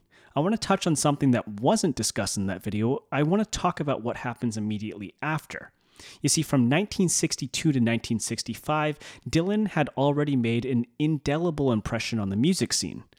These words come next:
Blowin' in the Wind, The Times, They Are A-Changin'. These weren't just hit songs, they were counterculture. They were the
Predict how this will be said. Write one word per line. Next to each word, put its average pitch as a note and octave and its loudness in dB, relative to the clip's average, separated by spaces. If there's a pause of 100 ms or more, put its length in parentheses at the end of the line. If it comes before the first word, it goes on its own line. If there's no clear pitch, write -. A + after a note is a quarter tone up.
(260)
Blowin' C#3 0
in C3 4
the B2 4
Wind, A2 -2 (200)
The - -4
Times, C#3 2
They A#2 0
Are A#2 2
A-Changin'. G#2+ -2 (280)
These D3 0
weren't G#3 0
just - -2
hit - -4
songs, C#3+ 2
they A#2 -4
were G2+ -8
counterculture. C3+ -2 (320)
They C#3+ 4
were D3+ -2
the B2+ -2